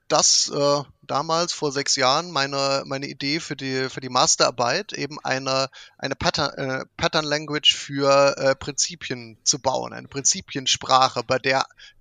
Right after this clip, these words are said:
der, äh, das Bedenken eines Prinzips automatisch zu anderen Prinzipien führt und ich, äh, dadurch, ähm, eine, eine Möglichkeit finde, zum einen, ähm,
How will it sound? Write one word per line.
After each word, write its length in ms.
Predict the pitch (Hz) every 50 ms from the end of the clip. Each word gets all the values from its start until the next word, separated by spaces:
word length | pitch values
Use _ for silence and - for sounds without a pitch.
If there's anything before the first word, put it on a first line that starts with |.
| _ -
der, 420 | 135 131 127 127 123 127 - -
äh, 200 | 135 131 127 -
das 180 | - 143 - -
Bedenken 500 | - 139 - - 160 185 208 - - 160
eines 400 | - - 156 190 208 190 175 -
Prinzips 640 | - 170 170 170 160 - - 185 190 196 - - -
automatisch 760 | - 147 185 - 175 151 139 131 139 170 - - 170 156 -
zu 140 | - 160 -
anderen 340 | - 165 180 165 156 151 -
Prinzipien 600 | - 151 143 - - 165 156 - - 143 131 127
führt 480 | - - - 175 196 226 247 - - - - - - - - _
und 220 | - 190 - -
ich, 180 | - - - _ _ -
äh, 340 | 143 139 139 143 143 143 139 - - -
dadurch, 760 | 151 139 151 165 156 175 170 170 170 170 - - - - -
ähm, 420 | - 139 139 143 139 143 143 147 - _ _ _ _ _
eine, 460 | - 139 139 139 139 135 135 131 -
eine 180 | - 139 135
Möglichkeit 760 | 135 135 147 180 214 - - 185 175 - - - 156 156 156 -
finde, 460 | - - 180 185 185 175 175 185 180 -
zum 200 | - - 147 - -
einen, 460 | - 135 139 143 143 143 139 135 - - - - - - _ _ _ -
ähm, 400 | 131 131 131 131 131 135 131